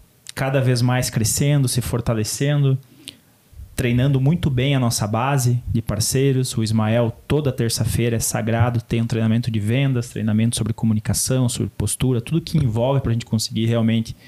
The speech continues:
ter uma excelente atuação dentro desse mercado. A Caroline, que é a nossa diretora de educação, também toda segunda-feira treinando a nossa base de parceiros. A gente tá se criando uma comunidade muito forte, uma rede realmente de especialista, que hoje pode dar,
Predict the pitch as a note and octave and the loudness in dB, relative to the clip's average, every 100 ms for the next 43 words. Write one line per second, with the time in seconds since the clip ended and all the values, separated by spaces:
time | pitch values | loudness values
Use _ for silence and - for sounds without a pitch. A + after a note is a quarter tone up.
0 | - - _ - A#2 A#2 A#2 B2 A2+ C#3+ | -20 -20 _ -2 2 2 0 0 0 0
1 | C#3 C3+ A#2+ - A#2+ A#2 A2 A2 G#2+ - | -2 -2 -4 -2 0 2 2 2 0 0
2 | G#2+ - A#2+ C#3 C3 C3 _ - - - | 0 0 0 0 0 -2 _ -20 -20 -12
3 | A2+ - C3+ B2+ C3 C3+ B2+ B2 A#2+ B2+ | -10 -4 0 2 2 2 2 2 0 0
4 | A2 G#2+ - - A#2+ C3 C3 C#3+ C#3 C3 | -2 -6 -10 -4 0 0 0 0 2 0
5 | B2+ A#2 - B2 A2+ - - - _ _ | 0 0 2 2 0 -2 -10 -20 _ _
6 | _ _ _ _ - - B2 A#2+ B2+ C3+ | _ _ _ _ -8 -2 2 2 0 0
7 | C#3 C3 - B2+ A#2+ - B2 A#2+ B2+ A#2 | 0 0 -2 0 0 0 -4 -2 0 2
8 | A#2 C3+ C3+ A2+ - A2+ A#2 - A2+ A2+ | 2 2 2 0 -2 0 0 0 -2 0
9 | A#2 A2+ G#2+ - C3 B2+ A#2+ B2 - B2+ | -2 -2 -4 -2 0 2 0 -2 -2 -2
10 | A#2+ B2+ A#2 - - - - A#2+ C#3 B2 | 0 2 0 -4 -14 -6 -2 0 2 2
11 | A#2+ B2+ C3 C3+ C#3+ F3 A#2 C3+ C#3 D3 | 2 0 0 4 4 4 2 2 2 2
12 | C3 A#2+ G#2 C#3+ C#3 B2 - _ A#2+ C3+ | 0 0 2 0 0 -4 -8 _ 0 2
13 | C3+ C3+ B2 - C3 - A2 C3 C#3 C#3+ | 2 0 -2 -2 -2 0 2 2 0 -2
14 | - - - - - C3 B2 - B2+ C3 | -4 -12 -20 -10 -2 -2 -2 -2 0 0
15 | C3 | -2